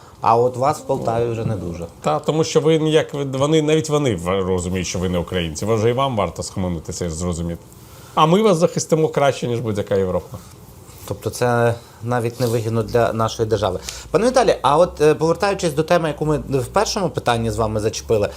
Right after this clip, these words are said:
Speaker 1: стосовно, м, таких, е, ефективних ударів українських Збройних сил по об'єктам промисловості на території Російської Федерації, Путін заходить в такі, е, ну, дуже жорсткі погрози,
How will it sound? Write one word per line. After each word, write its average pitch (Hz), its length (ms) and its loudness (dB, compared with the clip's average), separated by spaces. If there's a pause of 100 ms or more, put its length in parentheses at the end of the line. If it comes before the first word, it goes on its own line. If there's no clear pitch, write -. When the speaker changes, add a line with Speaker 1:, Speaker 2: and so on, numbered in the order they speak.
(400)
Speaker 1:
стосовно, 127 520 0
м, 117 560 0 (280)
таких, - 380 -4
е, 107 420 2 (880)
ефективних 175 680 4
ударів 127 360 4
українських 117 420 -4
Збройних 107 340 0
сил 113 200 -2 (120)
по 110 80 2 (300)
об'єктам 107 600 0 (480)
промисловості 123 640 2
на 107 60 -6
території 113 400 2
Російської 175 440 -2
Федерації, 160 480 -2
Путін 135 300 -2
заходить 113 540 0
в 104 340 2
такі, 113 420 -4 (480)
е, 104 260 0 (1700)
ну, 180 120 4
дуже 165 320 2
жорсткі 151 340 0
погрози, 151 440 2